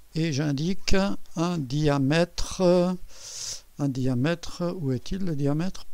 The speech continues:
Là. Diamètre. Attendez, là, je crois qu'il y a un, un os. Je sélectionne les deux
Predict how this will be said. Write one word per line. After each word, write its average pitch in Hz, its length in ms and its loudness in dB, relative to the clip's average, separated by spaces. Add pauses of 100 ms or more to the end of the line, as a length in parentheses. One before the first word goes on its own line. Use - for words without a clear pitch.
(120)
Là. 139 260 -8 (1000)
Diamètre. 139 580 -4 (1160)
Attendez, 120 400 -2 (400)
là, 131 180 -4 (100)
je - 100 -8
crois - 200 -12
qu'il - 180 -6
y - 20 -4
a 127 40 -4
un, 123 120 -6 (580)
un 120 180 -6
os. - 340 -4
Je 123 120 -8
sélectionne 117 540 0
les 170 240 2
deux 143 400 0